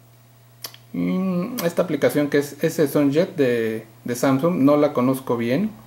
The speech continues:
Ya la trae preinstalada. Y por ejemplo en este juego, eh, parecido al Angry Birds, yo no soy muy ad hoc a los juegos, pero bueno, les voy a mostrar rápidamente el juego.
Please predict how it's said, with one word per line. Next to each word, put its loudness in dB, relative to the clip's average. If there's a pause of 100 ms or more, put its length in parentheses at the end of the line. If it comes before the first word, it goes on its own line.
(420)
Ya 0
la 0
trae 2
preinstalada. 0 (800)
Y -10
por 0
ejemplo 2
en 4
este -2
juego, 2 (1700)
eh, -6
parecido 2
al 0
Angry 4
Birds, 0 (1500)
yo 0
no 0
soy 0
muy 0 (260)
ad 0
hoc -2
a 2
los -6
juegos, 0
pero -2
bueno, -2
les -4
voy 0
a 0
mostrar -4
rápidamente -4
el -6
juego. -2